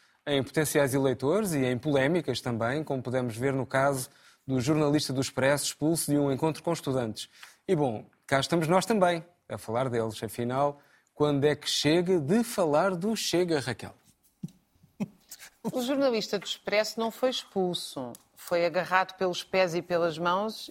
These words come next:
Speaker 2: e colocado violentamente dentro da Universidade Católica, por estudantes da Universidade Católica, na rua, eh, do evento. Eh, eu acho que esse é um ato de violência que, aliás, está no nome do partido, Chega.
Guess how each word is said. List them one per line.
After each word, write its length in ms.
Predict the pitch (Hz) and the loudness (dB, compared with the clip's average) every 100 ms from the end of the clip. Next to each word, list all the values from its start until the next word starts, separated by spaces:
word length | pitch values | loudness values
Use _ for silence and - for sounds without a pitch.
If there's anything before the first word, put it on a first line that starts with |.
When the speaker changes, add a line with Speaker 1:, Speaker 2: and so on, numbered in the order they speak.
| - | -12
Speaker 2:
e 60 | |
colocado 600 | - 190 170 - 185 147 | -6 -4 -2 2 2 0
violentamente 1000 | 143 190 190 185 175 156 165 156 170 202 170 | -4 -2 0 0 0 0 0 0 0 -2 -4
dentro 500 | 143 208 202 160 147 | 0 2 0 -4 2
da 140 | 165 | 2
Universidade 720 | 156 156 151 - 151 147 143 | 2 -2 -4 -6 2 2 2
Católica, 580 | - 160 160 147 180 208 | -4 -4 0 2 0 -6
por 140 | - 185 | -8 -8
estudantes 600 | - - 165 190 180 156 | -10 -6 0 0 -2 -4
da 100 | 156 | -2
Universidade 640 | 156 147 - 156 156 160 | -2 -6 -6 0 0 0
Católica, 720 | - - 185 196 214 - 233 - - - _ - | -4 -2 0 0 -2 -6 -10 -12 -20 -20 _ -2
na 180 | 196 | 0
rua, 580 | 175 175 202 208 220 226 - - | 0 0 2 2 0 -4 -12 -8
eh, 300 | 208 208 202 | -4 -2 -2
do 180 | 180 233 | 0 2
evento. 520 | 233 156 143 - - _ - - - - - | 0 0 -6 -8 -20 _ -20 -20 -20 -16 0
Eh, 220 | 262 - 240 294 | 0 0 -6 0
eu 180 | 381 | 4
acho 220 | 294 190 - | 4 2 0
que 80 | 160 | -2
esse 200 | - - | -2 0
é 100 | 165 | 0
um 140 | 175 | 4
ato 260 | 175 165 175 | 4 4 -2
de 120 | 156 | -6
violência 680 | 151 170 175 214 - 294 294 - | -2 -2 0 -2 -2 -4 -4 -2
que, 100 | 240 | 0
aliás, 260 | 226 240 233 | 2 0 -2
está 240 | - 233 | 0 0
no 120 | 226 | 2
nome 240 | 233 240 233 | 0 0 -2
do 100 | 240 | 0
partido, 440 | 247 - 214 175 | -2 0 -4 -4
Chega. 480 | - 226 185 147 | -2 0 2 0